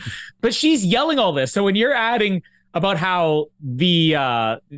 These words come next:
the Secret Service guys are hauling away the president, and all of a sudden he resigns, and all of a sudden his marriage breaks up, you're like, people are gonna piece those things together.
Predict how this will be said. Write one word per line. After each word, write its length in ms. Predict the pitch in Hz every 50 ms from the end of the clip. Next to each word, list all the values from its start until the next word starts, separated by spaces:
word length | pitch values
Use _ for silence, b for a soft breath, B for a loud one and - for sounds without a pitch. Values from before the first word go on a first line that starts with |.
| - -
the 340 | 139 131 127 131 131 131 131
Secret 280 | - - 208 160 202 160
Service 300 | - 180 180 175 180 -
guys 300 | - 175 175 175 156 143
are 60 | 131
hauling 300 | - - 127 147 170 180
away 80 | 180 185
the 80 | 170 -
president, 460 | - 170 180 165 170 180 180 175 135
and 80 | 113
all 120 | 120 131 143
of 60 | 156
a 40 | 156
sudden 200 | - 185 170 170
he 80 | 160 185
resigns, 800 | 175 180 143 151 170 170 175 175 175 180 175 175 180 170 - b b b b b b b -
and 140 | 139 143 151
all 100 | 160 175
of 60 | 160
a 60 | 165
sudden 200 | - 180 175 175 175
his 100 | 151 123
marriage 280 | 151 165 180 175 143 123
breaks 260 | 170 170 160 - -
up, 160 | 160 160 -
you're 100 | 170 160
like, 120 | 156 156
people 260 | - - 214 196 240 262
are 60 | 254
gonna 160 | 254 247 220
piece 260 | - - - 208 -
those 160 | - 208 185
things 160 | - 202 185 -
together. 380 | 151 135 180 170 147 127 B